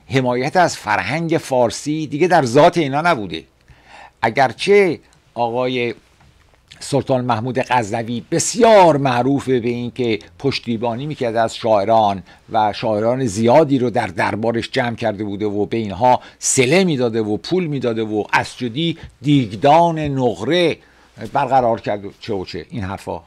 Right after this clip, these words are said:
را-، حقیقت هم هست. اینا همه، اه، ثروتمند می‌شدند، اما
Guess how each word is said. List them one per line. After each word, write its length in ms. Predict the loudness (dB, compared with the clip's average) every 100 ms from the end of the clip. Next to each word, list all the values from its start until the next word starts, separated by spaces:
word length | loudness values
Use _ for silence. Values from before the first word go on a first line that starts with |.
| -8 -4
را-، 180 | -4 -4 -8
حقیقت 400 | 0 0 2 0
هم 120 | 0 0
هست. 240 | -2 -4
اینا 200 | -2 -2
همه، 320 | 0 -4 -6 -10 _ _ -16
اه، 180 | -14 -8
ثروتمند 540 | -2 0 0 2 -2
می‌شدند، 560 | -2 -10 -12 -14 -18 _ _ _ _ _ _ _ _ _ _ _ _ _ -6
اما 300 | -4 -8